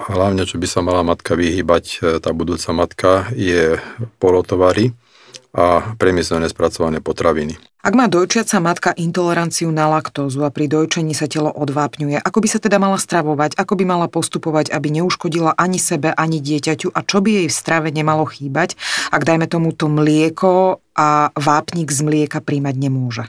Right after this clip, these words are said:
Speaker 1: Ak ide o laktózovú intoleranciu, je to porucha, e, strebávania a štiepenia laktózy.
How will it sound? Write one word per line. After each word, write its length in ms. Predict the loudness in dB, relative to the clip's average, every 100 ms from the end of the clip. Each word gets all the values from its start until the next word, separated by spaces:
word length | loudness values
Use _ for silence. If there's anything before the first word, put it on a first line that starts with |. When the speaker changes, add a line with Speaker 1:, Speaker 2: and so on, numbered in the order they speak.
| _ _ -8
Speaker 1:
Ak 240 | -4 -2
ide 320 | 0 0 2 2
o 240 | 2 2
laktózovú 480 | 2 0 0 0 2
intoleranciu, 640 | 2 2 2 0 0 -2
je 60 | 0
to 60 | -2
porucha, 500 | -2 -4 0 2 2
e, 40 | -2 -4 -2 0 -2 -6
strebávania 1040 | -12 -14 -4 0 2 2 2 0 0 2
a 480 | 0 2 2 2 0 -6
štiepenia 640 | -8 -2 -2 0 0 0
laktózy. 880 | 0 0 -4 -4 0 0 2 0 -2